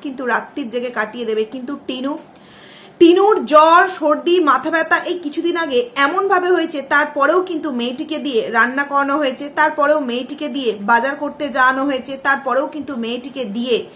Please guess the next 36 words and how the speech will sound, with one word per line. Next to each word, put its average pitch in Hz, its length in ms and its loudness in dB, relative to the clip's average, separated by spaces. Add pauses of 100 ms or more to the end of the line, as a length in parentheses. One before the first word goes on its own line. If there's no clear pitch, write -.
(180)
কষ্ট 311 320 4
করে 359 220 2
হলেও 254 460 4 (220)
অনেক 277 280 -2 (100)
কিছু 277 280 -4
ভিডিও 226 360 -6
শেয়ার 240 300 -4
করানো 247 340 -2
হয়েছে, 233 320 -4
কারণ 226 360 -4
সেই 277 200 -2
সময় 294 300 -4
ভিডিও 226 360 -8
না 220 160 0
দিলে 220 340 -6
টাকা 196 220 -4
ইনকাম 226 360 -6
হবে 202 300 -2
না। 208 420 -4 (500)
মনে 330 220 2
আছে 427 320 2
যখন 330 320 -2
টিনু 359 340 -2
সারা 339 460 2
শরীরে 311 380 -4
ছুলিতে 349 380 -2
ভর্তি 285 380 -2
হয়ে 320 160 -2
গিয়েছিল, 254 520 -2
বাড়ির 262 560 4
কোনো 311 240 -2
মানুষের 302 380 0
কোনো 330 200 -4
হেলদোল 277 540 -4
ছিল 269 220 -4
না। 269 300 2